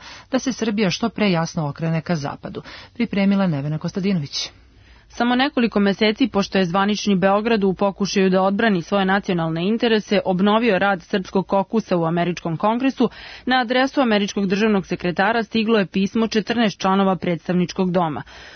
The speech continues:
Speaker 2: U pismu se izražava nada da će Balkan posle nemira proteklih decenija imati budućnost kao deo demokratske i mirne Evrope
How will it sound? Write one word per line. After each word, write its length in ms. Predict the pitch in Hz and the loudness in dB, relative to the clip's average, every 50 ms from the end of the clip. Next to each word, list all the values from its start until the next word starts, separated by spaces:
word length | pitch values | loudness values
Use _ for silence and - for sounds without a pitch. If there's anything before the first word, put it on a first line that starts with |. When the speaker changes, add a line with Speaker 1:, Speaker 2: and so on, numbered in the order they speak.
| - - - | -20 -8 -2
Speaker 2:
U 140 | - 233 220 | 0 0 2
pismu 340 | - 247 233 214 - 240 233 | 2 2 0 2 2 0 2
se 120 | - 233 | 2 2
izražava 520 | 208 185 190 196 196 208 208 247 214 208 185 | 2 2 2 2 2 2 2 2 2 2 2
nada 400 | 185 185 190 214 233 240 247 226 | 2 2 2 2 2 2 0 0
da 200 | 175 160 180 170 | 0 -2 -2 -2
će 200 | - - 185 175 | -2 -2 0 0
Balkan 500 | 160 180 180 180 175 - 247 247 247 214 | 2 0 0 0 0 0 2 2 2 2
posle 460 | - 185 185 - - 190 180 175 175 | 0 -2 -2 -2 0 0 2 2 4
nemira 380 | 185 190 202 208 208 196 196 | 4 4 4 4 4 2 2
proteklih 540 | 185 - - 202 202 - 240 - 196 180 160 | 0 0 -2 -2 0 -2 -2 0 0 0 0
decenija 540 | 160 190 214 226 - 302 277 262 254 233 196 - - - - - - | 2 0 0 2 2 2 4 4 4 2 2 -2 -6 -14 -18 -6 -2
imati 340 | 240 269 311 311 - 262 | 2 2 2 2 2 2
budućnost 540 | 202 208 208 190 247 269 269 - 233 202 - | 2 2 2 4 2 2 2 2 0 -2 -2
kao 200 | - - 202 196 | -2 0 0 0
deo 240 | 190 196 220 220 214 | 2 2 2 2 2
demokratske 640 | 190 202 196 196 202 214 - - 247 214 - - - 196 | 2 2 2 4 2 2 2 0 -2 -2 -2 0 2 4
i 60 | 190 | 4
mirne 400 | 190 196 202 214 214 240 226 202 | 6 6 4 4 4 4 2 2
Evrope 460 | 185 175 185 185 185 170 - 180 156 | 2 2 2 2 2 0 -2 -4 -4